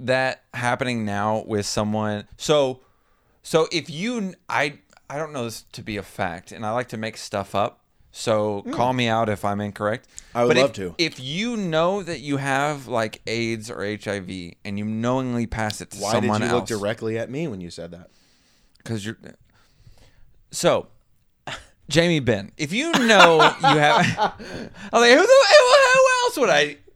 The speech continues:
Speaker 2: He
Speaker 1: look
Speaker 2: doesn't.
Speaker 1: at?"
Speaker 2: He doesn't. He's perfect. He's the cat.
Speaker 1: God, look at that hair.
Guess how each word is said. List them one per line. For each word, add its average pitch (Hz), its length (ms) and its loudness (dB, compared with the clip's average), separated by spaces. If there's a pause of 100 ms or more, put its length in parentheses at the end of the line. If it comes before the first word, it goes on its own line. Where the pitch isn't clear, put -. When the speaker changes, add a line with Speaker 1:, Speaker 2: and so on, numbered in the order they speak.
(160)
Speaker 2:
He - 160 0
Speaker 1:
look - 80 6
Speaker 2:
doesn't. 175 360 4
Speaker 1:
at?" - 60 -16
Speaker 2:
He 160 100 -2
doesn't. 131 280 0
He's 117 200 -6
perfect. 92 360 -8
He's 95 240 -12
the 95 200 -12
cat. - 380 -18
Speaker 1:
God, 123 140 -2
look 123 160 -2
at 240 60 -8
that 165 140 -2
hair. 127 520 -2